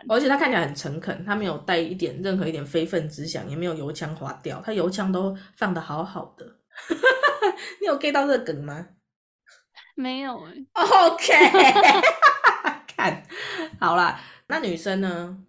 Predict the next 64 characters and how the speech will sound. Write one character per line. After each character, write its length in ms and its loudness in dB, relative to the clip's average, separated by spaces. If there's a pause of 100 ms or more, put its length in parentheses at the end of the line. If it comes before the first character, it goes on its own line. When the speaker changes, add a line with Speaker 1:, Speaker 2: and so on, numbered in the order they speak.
(140)
Speaker 1:
你 120 -6
到 140 2
后 80 2
来 160 2
看 160 -4
到 100 -4
最 220 -4
后 220 -4
最 180 -8
喜 100 -10
欢 120 -2
的 40 -4
是 80 -8
谁？ 320 -10
应 80 -14
该 160 -6
是 480 -6 (200)
我 80 -6
们 360 -4 (220)
下 200 -2
巴 140 0
姐 220 -6
吧？ 280 -18
Speaker 2:
<laughs> 40 -16 (540)
我 40 -6
最 140 2
喜 120 -2
欢 140 0
下 140 -2 (140)
巴 180 0
姐。 140 -16
Speaker 1:
对 20 -2
不 60 -4
对？ 520 2
Speaker 2:
夏 120 0
晴 280 -8
啊。 80 -14
Speaker 1:
哎， 120 0
而 100 2
且 120 4
你 100 -2
一 20 -4
开 160 2
始 140 2
看 180 2
的 80 2
时 140 0
候， 80 4
Speaker 2:
对 0 -
啊， 0 -
她 20 4
很 60 -2
赞。 20 -4
Speaker 1:
你 40 -4
还 80 -2
跟 120 -2
我 60 -2
讲 180 -4
说 340 -8
：“哦， 340 4
那 80 -4
个 120 0
下 220 2
巴 120 0